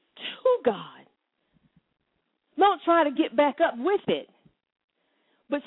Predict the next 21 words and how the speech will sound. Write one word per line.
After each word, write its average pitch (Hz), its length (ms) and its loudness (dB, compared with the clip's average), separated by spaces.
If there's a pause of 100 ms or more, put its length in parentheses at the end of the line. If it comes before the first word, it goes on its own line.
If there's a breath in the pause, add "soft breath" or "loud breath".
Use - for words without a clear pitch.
stay 339 340 4
down 269 320 2
there 262 380 2
until 302 460 2
you 302 260 2
get 247 240 2
your 247 160 2
peace 320 480 0 (400)
from 269 280 4
God, 254 420 2 (760 soft breath)
which 359 240 2
means 320 520 6
you 370 340 4
may 302 200 2
have 262 240 -2
to 240 60 -10 (100)
stay 254 260 2
up 277 180 4
after 233 260 0
everybody 269 540 2
else 269 180 2